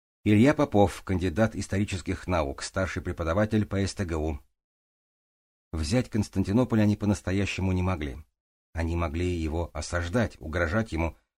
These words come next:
но долго им осаждать столицу не пришлось,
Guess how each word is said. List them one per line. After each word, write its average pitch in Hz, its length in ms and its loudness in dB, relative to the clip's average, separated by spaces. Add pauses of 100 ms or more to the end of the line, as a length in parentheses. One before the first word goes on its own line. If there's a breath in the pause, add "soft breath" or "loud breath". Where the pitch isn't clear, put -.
(120)
но 98 140 4
долго 117 320 2
им 110 180 6
осаждать 92 460 -2
столицу 110 440 0
не 107 120 6
пришлось, - 460 -4